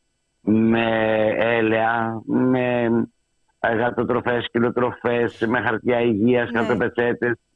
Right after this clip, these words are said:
Speaker 1: Με όλη την γκάμα της αγοράς προσπαθούν να εξαπατήσουν τον καταναλωτή, αφού του βάζουν, όπως και στις μεζούρες, τις κάνουν λιγότερες, α,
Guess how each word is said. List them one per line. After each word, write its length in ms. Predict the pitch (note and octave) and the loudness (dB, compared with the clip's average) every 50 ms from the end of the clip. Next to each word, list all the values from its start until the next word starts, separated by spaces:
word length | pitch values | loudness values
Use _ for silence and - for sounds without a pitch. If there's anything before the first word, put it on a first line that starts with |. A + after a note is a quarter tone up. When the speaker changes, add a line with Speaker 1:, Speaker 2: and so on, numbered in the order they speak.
| _ _ _ | _ _ _
Speaker 1:
Με 260 | - - A#2+ B2 C3+ | -2 0 2 2 2
όλη 360 | D3 E3 F#3 F#3 F3+ F3 D#3+ | 2 0 2 2 2 2 0
την 200 | B2+ - - G#2+ | 0 0 0 0
γκάμα 460 | G2 F#2+ C3+ C3+ C#3 C#3+ C#3 C#3 C3 A#2+ | 0 0 0 0 0 0 0 -2 -2 -2
της 220 | - G#2 G2+ - | -4 -8 -6 -4
αγοράς 720 | A#2 G#2+ F#2+ F2+ F#2+ G2 F#2+ G#2 G#2+ A#2+ C#3 D#3 D#3 - _ _ _ _ _ _ _ _ _ _ _ _ | -2 -2 -2 0 -2 0 0 0 0 0 0 -2 -6 -10 _ _ _ _ _ _ _ _ _ _ _ _
προσπαθούν 580 | - C3 C3 B2 - C#3+ C3+ B2+ - F3+ F#3 F#3+ | -4 -2 -2 0 0 -2 -2 0 0 0 2 2
να 80 | F#3 F3 | 2 0
εξαπατήσουν 800 | D#3 - - C#3+ B2 - A2+ A2 - D3+ E3 C#3+ D#3 E3 D#3 C3 | 0 -2 -4 -4 -2 -2 -4 -2 0 0 0 2 2 0 0 0
τον 80 | C3 | 0
καταναλωτή, 920 | G2+ A2+ A2 - - G#2 G#2+ G#2 G2 G2 F#2 F2 - - A#2+ C3+ D3+ E3+ E3 - | 0 -2 -2 -2 -2 0 0 0 0 0 -2 -2 0 0 2 2 2 2 0 0
αφού 460 | - A#2 G#2+ - - B2 A2+ A2+ - | -2 -4 -4 -4 -4 -2 -2 -2 -2
του 140 | - B2 G#2+ | -2 0 0
βάζουν, 640 | F#2 A2 C3+ C#3+ C#3 - G#2+ A#2 C3+ D3+ F3 F#3+ F#3+ - _ _ _ _ _ _ _ _ _ _ - - | 2 2 0 0 -2 -2 -2 -2 0 0 0 -2 -4 -8 _ _ _ _ _ _ _ _ _ _ -6 -4
όπως 360 | C#3+ D3 - - C#3 A2 - | -4 -2 -2 -2 -4 -4 -2
και 100 | - B2 | -2 -4
στις 280 | A2+ - - G2+ G#2 G#2 | -4 -2 -2 -2 0 2
μεζούρες, 720 | G#2 A#2 A2+ G#2 F2 G#2+ C#3+ D3 C3+ A2+ G#2+ A2+ B2+ A#2+ - _ | 2 2 2 0 0 0 2 2 2 2 2 0 0 -4 -8 _
τις 100 | - - _ | -20 -10 _
κάνουν 300 | - A#2 A#2 A2+ A2+ G#2+ | -2 -2 0 0 0 0
λιγότερες, 880 | G2+ F2+ F2+ F2+ - F2 G2+ G#2+ G#2+ - C3+ C#3+ E3+ F#3 F3+ F3 - _ _ _ _ _ _ _ _ _ _ _ _ | 0 0 0 0 0 0 -2 -2 0 0 0 0 0 -2 -2 -4 -8 _ _ _ _ _ _ _ _ _ _ _ _
α, 120 | - A#2+ | -4 -2